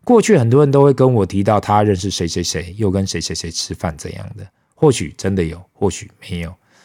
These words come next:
但是你说真的可以把这关系使用上，那是要看双方是否对等。如果你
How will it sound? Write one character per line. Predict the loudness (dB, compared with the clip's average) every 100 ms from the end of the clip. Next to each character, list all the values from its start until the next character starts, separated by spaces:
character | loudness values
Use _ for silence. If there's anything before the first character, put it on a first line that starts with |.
| _ 2
但 | 2
是 | 4 2
你 | 2
说 | 2
真 | 0 2 2
的 |
可 | 4
以 | 4
把 | 2
这 | 2 2
关 | 2
系 | 0
使 | -2 -4
用 | -4 -4
上， | -2 -4 -6 -10 _ -4
那 | -2 -2 -8
是 | -10 -4
要 | -2
看 | -2 -4
双 | -4 -4
方 | -4
是 | -4 -6
否 | -8
对 | -10 -12 -12
等。 | -16 -20 -20 -20 -10 2
如 | 4
果 | 6 4
你 | 2 0 -2